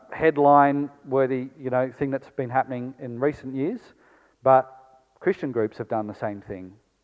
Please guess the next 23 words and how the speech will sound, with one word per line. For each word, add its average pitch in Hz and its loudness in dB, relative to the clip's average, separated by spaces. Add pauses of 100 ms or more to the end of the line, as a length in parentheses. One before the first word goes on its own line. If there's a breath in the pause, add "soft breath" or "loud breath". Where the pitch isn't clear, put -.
you 104 -14
know, 92 -12
at 104 -14
times 95 -12
in 95 -14
the 90 -16
past, - -14 (500)
claiming 95 -2
to - -20
be 90 -14
Christian 92 -16
anyway. 90 -20 (960)
Zoom 185 6
in 208 2
a 226 0
bit. 135 2 (300)
We're 151 4
in 170 4
the 165 2
middle 185 6
of 165 6
election 180 6
campaign. 135 0